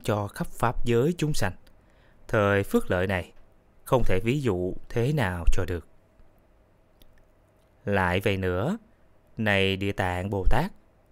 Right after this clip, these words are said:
trong đời sau, như có kẻ thiện nam, người thiện nữ nào gặp chùa tháp và kinh điển Đại Thừa, nếu là kinh tháp mới thời bố thí cúng dường, chiêm ngưỡng lễ,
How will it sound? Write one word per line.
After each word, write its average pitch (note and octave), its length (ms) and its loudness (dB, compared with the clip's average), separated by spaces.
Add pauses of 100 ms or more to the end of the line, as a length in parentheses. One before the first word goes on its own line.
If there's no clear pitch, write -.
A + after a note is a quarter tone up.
(640)
trong G#2+ 300 6
đời F2+ 220 -2
sau, G2 320 -2 (680)
như A#2+ 320 4
có E3 160 -2
kẻ G#2 200 -2
thiện F#2 340 -4
nam, G2+ 220 -4 (260)
người G#2+ 280 0
thiện G#2+ 280 -2
nữ G2+ 220 -2
nào G2 140 -4 (720)
gặp G#2+ 220 -2 (120)
chùa G2+ 260 0
tháp C#3 280 -2 (640)
và F#2+ 400 0
kinh B2 220 -4
điển G#2 260 -2
Đại F2+ 240 -2
Thừa, F#2 220 -6 (1200)
nếu A#2+ 300 0
là B2 200 -4 (100)
kinh A2 160 -4
tháp A2+ 260 -4 (480)
mới A#2+ 320 -2
thời F#2 260 -2
bố A2+ 320 0
thí C3+ 200 4
cúng C#3+ 280 -2
dường, G2 200 0 (680)
chiêm D#3+ 240 0
ngưỡng F#2+ 300 -2
lễ, F#2 380 -4